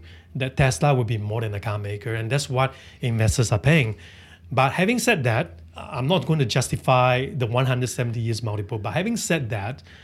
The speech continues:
I'm just gonna say when the multiple is that high, it does come with it a baggage. And the baggage is high volatility.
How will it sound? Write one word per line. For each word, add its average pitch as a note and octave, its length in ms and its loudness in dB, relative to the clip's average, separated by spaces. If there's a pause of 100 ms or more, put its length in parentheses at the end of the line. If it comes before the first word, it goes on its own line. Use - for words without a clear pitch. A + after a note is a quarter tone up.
(280)
I'm C#3+ 140 2
just G#3+ 200 4
gonna G3 160 4
say F3 240 2
when C#3 180 2
the B2+ 80 4
multiple C#3+ 480 2
is B2+ 100 2
that C#3+ 180 2
high, C#3+ 360 2 (480)
it C#3 140 2
does F#3 260 6
come F#3 380 -2
with B2 160 0
it C3+ 300 0
a C3+ 60 -4
baggage. G#2 500 -4 (460)
And A#2 120 -2
the A2+ 40 -2
baggage D3 400 4
is A#2 140 2
high C#3 460 4
volatility. G#2+ 680 -4